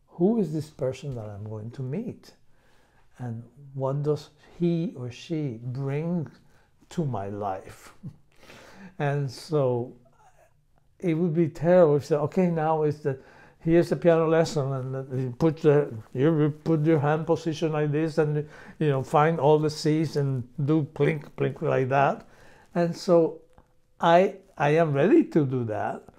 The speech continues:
but I want to know who that person <laughs> is and what do, what do they know about playing music.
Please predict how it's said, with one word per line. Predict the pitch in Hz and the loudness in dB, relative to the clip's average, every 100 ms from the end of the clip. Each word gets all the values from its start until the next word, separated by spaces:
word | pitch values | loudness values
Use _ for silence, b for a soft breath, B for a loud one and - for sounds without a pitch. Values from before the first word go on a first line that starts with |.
| b b - | b b -8
but | 156 160 160 | -2 0 0
I | 170 | 0
want | 175 196 208 | 0 -2 -4
to | 202 | -2
know | 175 156 151 156 - _ | 0 0 0 -2 -10 _
who | - 196 208 | -4 0 2
that | 156 156 - | 2 2 0
person | 160 196 240 156 | -4 -4 -6 -8
<laughs> | 127 101 | -8 -10
is | - - - _ _ _ b b b b - | -12 -14 -20 _ _ _ b b b b -4
and | 160 151 143 143 | 0 0 0 0
what | 143 135 | 0 0
do, | 143 156 - _ | -4 -6 -12 _
what | - 143 | -2 0
do | 156 | 0
they | 151 165 | 4 4
know | 151 135 131 185 226 | 4 -2 0 0 0
about | 107 107 104 - | -4 -4 -6 -4
playing | 135 123 120 | -6 -4 -6
music. | 120 117 110 110 101 | -8 -8 -10 -12 -16